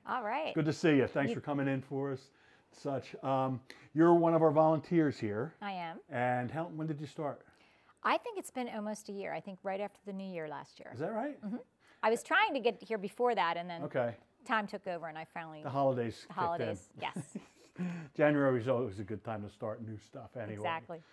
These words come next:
Speaker 2: So what drew you into, um, working in with the senior group here?
Speaker 1: My friend Tracy, who used to be an engagement, is an engagement
Speaker 2: Engagement
Speaker 1: coordinator.
Speaker 2: coordinator, yeah.
Speaker 1: Um, here, I ran into her. We used to play tennis for many years,
Speaker 2: Yeah.
Speaker 1: and I hadn't seen her in a while, and I ran into her, and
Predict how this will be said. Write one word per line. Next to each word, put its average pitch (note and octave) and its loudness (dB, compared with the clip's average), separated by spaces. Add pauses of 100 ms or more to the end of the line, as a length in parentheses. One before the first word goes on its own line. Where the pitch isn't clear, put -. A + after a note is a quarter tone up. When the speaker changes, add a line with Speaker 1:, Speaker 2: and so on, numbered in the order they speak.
(200)
Speaker 2:
So E3 -2
what A3 6
drew A3 4
you G#3 8
into, F#3 2 (180)
um, C#3 -4 (140)
working D#3 -4
in D3+ -4
with D3 -10
the C#3+ -12
senior D#3+ -10
group E3 -6
here? G2+ -6 (520)
Speaker 1:
My A#3 0
friend C4+ -2
Tracy, A3+ -2 (120)
who G#3+ -6 (140)
used G#3 -12
to - -14
be G#3 -6
an G3+ -8
engagement, G3 -10 (160)
is - -18
an G3+ -10
engagement G#3 -4
Speaker 2:
Engagement B3+ 0
Speaker 1:
coordinator. C#3 2
Speaker 2:
coordinator, C#3 0 (280)
yeah. G#3+ 2
Speaker 1:
Um, G#3 -4
here, A3 -2 (140)
I G3+ -2 (120)
ran A3 2
into A3 -4
her. G#3+ -2
We G#3 -4
used G#3+ -10
to - -14
play A#3+ -4
tennis G3 -4
for G3+ -8
many F#3 -8
years, E3+ -8
Speaker 2:
Yeah. A#2 -8 (320)
Speaker 1:
and F3+ -2
I F#3 0 (220)
hadn't G3 -2
seen G#3+ -6
her G#3+ -4
in G3 -6
a F#3 -4
while, F3 2
and E3+ -6
I E3+ -6
ran F3 -8
into F#3+ -10
her, F3+ -4
and D#3+ -10